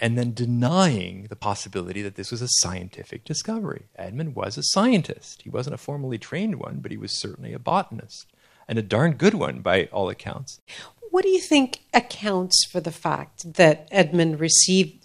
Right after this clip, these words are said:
Speaker 2: not just the recognition that he did at the time, but the enduring recognition despite all those challenges that you outlined?
Speaker 1: Well, he does and he doesn't, right? I mean, there's no stamp to Edmund. There's,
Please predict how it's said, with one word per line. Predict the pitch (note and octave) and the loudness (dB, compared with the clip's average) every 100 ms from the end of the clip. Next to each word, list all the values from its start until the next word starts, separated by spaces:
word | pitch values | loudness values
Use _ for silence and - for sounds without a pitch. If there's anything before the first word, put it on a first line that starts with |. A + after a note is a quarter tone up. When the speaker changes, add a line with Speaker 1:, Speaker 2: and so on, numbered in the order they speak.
| _ | _
Speaker 2:
not | G3+ C#4+ F4 | 0 2 4
just | D#4+ - | 2 4
the | G3+ | 4
recognition | F3+ F3 D#3+ D#3+ - F3+ | 4 4 0 2 2 0
that | D3+ | 0
he | D#3 | -2
did | D3+ D#3+ | 0 0
at | D3+ - | 0 -6
the | - | -12
time, | - F3 D3+ C#3+ C#3 - - - | -4 -2 -2 -4 -8 -16 -10 -4
but | G3+ | -4
the | G#3 | 0
enduring | G3+ F#3+ E3+ G3 A3+ A3+ F3+ | 0 0 2 8 10 10 6
recognition | E3+ E3+ D#3 D#3+ - F3+ | 2 0 0 2 2 0
despite | E3+ F3+ - - D4 B3+ | 0 2 2 0 -4 -4
all | A#3 | 0
those | A#3+ A#3 - | 2 2 0
challenges | - G3 A#3 A3+ D#3+ - - | -4 -6 -8 -8 -8 -8 -6
that | F3+ | -6
you | F#3+ G3+ G3+ F#3 - | -4 -6 -6 -10 -8
outlined? | G#3+ - D#3 C#3 C#3+ _ - | -8 -8 -12 -14 -16 _ 4
Speaker 1:
Well, | E3 | 6
he | F3+ F3+ | 6 4
does | - F3+ | 4 6
and | F#3 | 8
he | E3 | 8
doesn't, | D3 C#3+ F#2 - | 6 4 0 0
right? | A2 C#3 | 4 4
I | |
mean, | D3 C#3 | 6 6
there's | C3+ | 6
no | D3+ | 6
stamp | - - G2+ A2 G#2 - | 4 2 2 0 0 -6
to | A2+ A2+ | -8 -4
Edmund. | G#2+ G#2+ G#2 G2+ | -2 0 0 0
There's, | G2+ G#2+ G2+ | 0 0 0